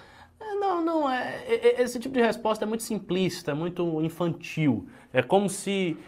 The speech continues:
tivesse, assim, um problema de educação do voto. "Ah, se melhorar a educação do voto, então vai melhorar o sistema." Não é assim que funciona, irmão.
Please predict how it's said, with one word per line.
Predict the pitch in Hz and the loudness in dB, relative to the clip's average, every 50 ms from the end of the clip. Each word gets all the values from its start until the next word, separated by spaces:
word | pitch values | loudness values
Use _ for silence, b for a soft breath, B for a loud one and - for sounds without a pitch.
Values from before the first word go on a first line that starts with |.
| B B B B B - - | B B B B B -20 -12
tivesse, | - - 160 165 196 202 202 202 190 | -6 -2 4 6 6 6 6 4 0
assim, | 170 175 - 180 | -2 -2 -4 -6
um | 170 | -2
problema | - 185 190 175 165 196 214 226 220 190 | 2 2 4 4 4 2 2 2 0 2
de | 185 | 2
educação | 196 170 196 208 - 208 185 175 - - 202 214 | 0 0 0 -2 0 0 0 0 -2 -6 -6 -6
do | 214 208 | -6 -6
voto. | 160 127 127 113 104 92 - 175 | -4 -2 -2 -2 -2 -2 0 0
"Ah, | 190 180 | 0 0
se | 180 - 214 | 0 -2 -4
melhorar | 220 226 233 233 220 220 226 247 254 226 | -4 0 2 2 4 4 6 6 4 4
a | |
educação | 208 196 208 214 - 196 185 - 202 196 | 2 -2 -4 -4 -4 -6 -4 -6 -8 -8
do | 180 160 | -8 -6
voto, | 147 180 202 220 214 - 208 | -2 0 0 0 0 -2 -6
então | 190 190 196 196 | -8 -8 -6 -2
vai | 175 190 196 | 0 0 2
melhorar | 202 196 190 190 185 185 190 | 2 0 0 0 0 0 0
o | 190 | 0
sistema." | 185 196 185 - - 170 190 | -2 -4 -10 -8 -8 -6 -4
Não | 254 320 320 320 | -4 -2 0 2
é | 320 320 | 2 2
assim | 294 262 294 - 254 | 2 2 0 -4 -8
que | 233 - | -10 -10
funciona, | - - - - - 196 214 226 214 165 | -12 -12 -12 -8 -6 -6 -4 -4 -4 -6
irmão. | 110 101 95 - - | -8 -10 -12 -16 -18